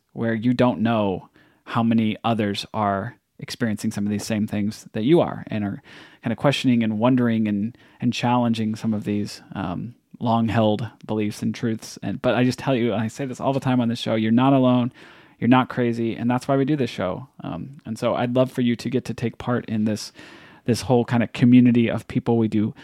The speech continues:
Zoom calls. We have this Facebook group. We have a second, whole second show that we do. And I'd love for you to get to,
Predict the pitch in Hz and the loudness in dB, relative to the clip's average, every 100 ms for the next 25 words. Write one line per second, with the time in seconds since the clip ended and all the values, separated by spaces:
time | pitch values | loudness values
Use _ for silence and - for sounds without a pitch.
0 | - - 120 143 139 127 120 110 107 117 | -20 -6 4 6 6 4 4 2 0 -4
1 | 117 - 143 135 131 - 117 - 117 - | -6 0 0 0 -4 -2 -4 -2 -4 -2
2 | 135 - 123 - - - - - 143 135 | -2 0 -2 -4 -20 -20 -20 -2 2 4
3 | 123 110 131 117 107 104 117 113 110 101 | 2 2 2 4 2 4 4 6 4 0
4 | 117 123 123 117 107 107 90 - 104 101 | 0 0 0 -2 -2 -4 -6 -6 -4 -4